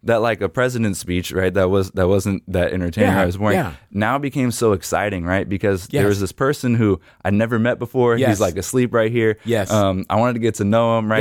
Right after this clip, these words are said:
Speaker 1: We
Speaker 2: Yes.
Speaker 1: ended up becoming best friends, right?
Speaker 2: Oh,
Speaker 1: Now I can
Speaker 2: boys.
Speaker 1: tell this story. Like, it's an exciting thing to look back on, even though at the time it was really boring.
Speaker 2: Yes.
Speaker 1: But when you're there and you're, and you see, like, the, the opportunity of relationship or the potential of getting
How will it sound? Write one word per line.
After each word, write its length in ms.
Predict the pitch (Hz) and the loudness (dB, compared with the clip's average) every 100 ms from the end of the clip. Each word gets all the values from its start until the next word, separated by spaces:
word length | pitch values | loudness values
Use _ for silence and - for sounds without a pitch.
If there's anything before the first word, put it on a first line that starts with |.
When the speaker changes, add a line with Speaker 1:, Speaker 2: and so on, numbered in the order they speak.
| 131 | 2
Speaker 1:
We 60 | 123 | 0
Speaker 2:
Yes. 20 | |
Speaker 1:
ended 80 | 127 | 0
up 60 | |
becoming 300 | 107 123 110 85 | -2 0 -2 0
best 340 | 107 110 - | 0 0 0
friends, 360 | 104 101 104 104 | -2 0 0 0
right? 100 | 101 | 2
Speaker 2:
Oh, 20 | |
Speaker 1:
Now 120 | 104 | 2
I 60 | 110 | -2
can 100 | 101 | -4
Speaker 2:
boys. 180 | 98 - | -8 -4
Speaker 1:
tell 140 | 123 | -2
this 140 | 107 - | -2 -2
story. 240 | 117 107 | 0 0
Like, 160 | 101 104 | 0 -4
it's 120 | - | -4
an 120 | 110 | -4
exciting 340 | 101 110 127 | -2 -4 -4
thing 160 | 110 113 | -4 -2
to 60 | 98 | 0
look 180 | 92 | -2
back 240 | 95 113 110 | -2 -4 -2
on, 180 | 104 87 - - - | -4 -4 -12 -16 -2
even 200 | 127 139 | 0 2
though 120 | 135 | 0
at 60 | 85 | 0
the 80 | 101 | -2
time 260 | 123 127 | 0 -2
it 40 | 107 | -2
was 120 | 98 | -2
really 140 | 92 | -2
boring. 420 | 85 117 127 98 92 | 0 0 0 0 -2
Speaker 2:
Yes. 280 | 98 80 - | -4 -4 -2
Speaker 1:
But 140 | 120 | 0
when 140 | 127 | 0
you're 160 | 127 117 | 2 0
there 300 | 98 117 131 | 2 0 0
and 100 | 120 | 0
you're, 160 | 107 101 | -2 -2
and 180 | 98 90 | -2 -2
you 60 | 87 | -4
see, 280 | - 110 | -2 0
like, 280 | 98 85 80 _ _ _ - | 2 0 -4 _ _ _ -2
the, 280 | 95 82 - | 0 0 -2
the 120 | 85 | -4
opportunity 680 | - 95 90 - 107 101 92 | -2 -2 -6 -6 -4 -2 -2
of 120 | 82 | -4
relationship 640 | 78 85 107 113 - 101 85 | -6 -4 -4 -4 -4 -4 -4
or 60 | |
the 100 | 78 | -8
potential 520 | 78 85 107 101 92 87 | -8 -10 -8 -6 -4 -4
of 80 | |
getting 260 | 87 92 | -2 -2